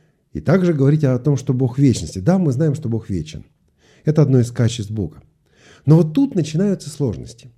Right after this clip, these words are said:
А как это Бог вечен? Если вы представляете себе вечность как такую прямую,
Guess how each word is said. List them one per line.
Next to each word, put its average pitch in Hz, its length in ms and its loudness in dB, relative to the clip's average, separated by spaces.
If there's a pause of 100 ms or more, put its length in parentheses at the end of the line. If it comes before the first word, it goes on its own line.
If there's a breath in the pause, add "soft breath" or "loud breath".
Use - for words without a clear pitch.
(320 soft breath)
А 151 160 2
как 233 400 -2
это 98 200 -4
Бог 113 260 -4
вечен? - 400 -8 (840 soft breath)
Если 156 220 2
вы 165 240 6
представляете 147 680 0
себе 127 220 -2
вечность 135 420 0
как - 160 -8
такую 123 260 0
прямую, 135 760 2